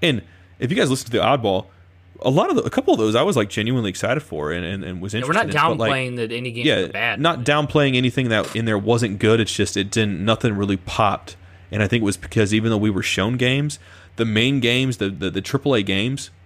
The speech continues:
Speaker 1: those were the very games we didn't really get to see gameplay from, except Halo Infinite.
Speaker 2: Yeah.
Speaker 1: So, I mean, I definitely
Speaker 2: To me,
Speaker 1: I definitely
Speaker 2: to me, it's still,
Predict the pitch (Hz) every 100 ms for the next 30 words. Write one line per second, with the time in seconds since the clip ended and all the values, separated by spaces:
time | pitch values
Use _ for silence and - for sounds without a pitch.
0 | - - - 113 170 196 196 110 107 131
1 | 101 113 110 - 110 - 117 120 123 120
2 | - 117 107 107 131 143 - - - 71
3 | - - - - 98 90 - 92 87 87
4 | 107 80 64 - - - - - - 123
5 | 107 98 95 - - - - - 104 113
6 | 110 110 113 123 113 104 101 98 - -
7 | - 202 208 233 165 175 208 190 - 180
8 | 170 151